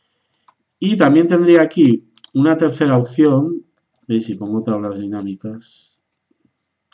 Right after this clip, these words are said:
y selecciono búsqueda inteligente, pues esto lo que va a hacer es, con, a ver, la anterior lo que hacía era acceder a la ayuda de Microsoft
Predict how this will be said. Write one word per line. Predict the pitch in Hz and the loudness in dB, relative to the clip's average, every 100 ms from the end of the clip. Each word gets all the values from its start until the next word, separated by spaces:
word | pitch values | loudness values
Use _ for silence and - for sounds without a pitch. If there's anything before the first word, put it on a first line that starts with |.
| _ _ _ _ - | _ _ _ _ -14
y | 104 | -10
selecciono | 107 104 - 120 120 123 | -8 -8 -4 0 2 0
búsqueda | 110 117 120 123 | 0 -4 0 2
inteligente, | 117 113 110 107 127 117 113 131 - _ _ _ _ _ _ _ _ _ _ _ _ _ _ _ _ _ _ _ _ _ _ _ _ - 127 | 2 2 -2 -2 -2 -2 -2 -4 -6 _ _ _ _ _ _ _ _ _ _ _ _ _ _ _ _ _ _ _ _ _ _ _ _ -20 -6
pues | 117 | -2
esto | 127 127 139 | -2 -2 0
lo | 131 | 2
que | 127 | 4
va | 127 | 2
a | |
hacer | 127 143 139 - _ _ _ _ _ | 2 -2 -2 -6 _ _ _ _ _
es, | 123 131 - - _ _ _ _ _ - _ | -2 0 -2 -18 _ _ _ _ _ -20 _
con, | - 117 113 - | -2 -2 -2 -6
a | 120 | 0
ver, | 120 110 | 0 2
la | 117 | 2
anterior | 113 113 131 147 | 2 2 4 2
lo | 151 | -2
que | |
hacía | 143 156 143 131 | -4 -2 0 2
era | 131 | 0
acceder | 123 - 127 135 117 | -4 -4 0 0 -2
a | - | -6
la | 98 | -8
ayuda | 98 117 127 | -2 2 2
de | 123 | 2
Microsoft | 127 131 127 139 156 | 0 0 -4 -2 -4